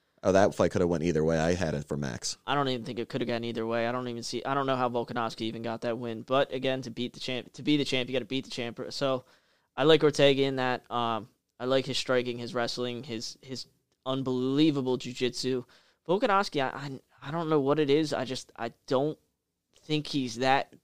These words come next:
Speaker 2: good. Like, I don't know. I just,
Speaker 1: You're not sold
Speaker 2: I'm
Speaker 1: on
Speaker 2: not
Speaker 1: him.
Speaker 2: sold on him in any way, shape, or form. And he's got a, his resume is incredible.
Speaker 1: Yeah, two wins over Max,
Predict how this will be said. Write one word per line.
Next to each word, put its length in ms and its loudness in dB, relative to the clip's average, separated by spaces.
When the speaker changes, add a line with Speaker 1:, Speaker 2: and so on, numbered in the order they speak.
Speaker 2:
good. 280 4
Like, 160 2
I 140 6
don't 140 2
know. 140 4
I 100 6
just, 80 0
Speaker 1:
You're 80 6
not 200 4
sold 280 6
Speaker 2:
I'm 60 6
Speaker 1:
on 40 4
Speaker 2:
not 120 4
Speaker 1:
him. 60 0
Speaker 2:
sold 340 4
on 120 4
him 100 -4
in 140 -8
any 240 0
way, 100 4
shape, 260 2
or 40 -8
form. 260 0
And 100 -4
he's 140 0
got 220 4
a, 240 0
his 220 -8
resume 460 2
is 80 -6
incredible. 720 0
Speaker 1:
Yeah, 160 2
two 220 2
wins 220 4
over 180 4
Max, 520 0